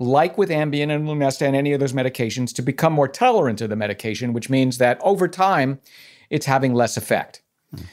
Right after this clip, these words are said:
If that happens, you then may find that it's taking longer to get to sleep and you're longer awake in the middle of the night. If you use weed for,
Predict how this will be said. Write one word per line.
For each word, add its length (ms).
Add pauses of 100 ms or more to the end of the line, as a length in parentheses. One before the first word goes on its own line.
(340)
If 220
that 200
happens, 720 (560)
you 300
then 240
may 140
find 460
that 80
it's 140
taking 240
longer 300
to 60
get 200
to 40
sleep 260
and 120
you're 100
longer 320
awake 240
in 60
the 80
middle 160
of 40
the 80
night. 140 (300)
If 200
you 120
use 400
weed 360
for, 640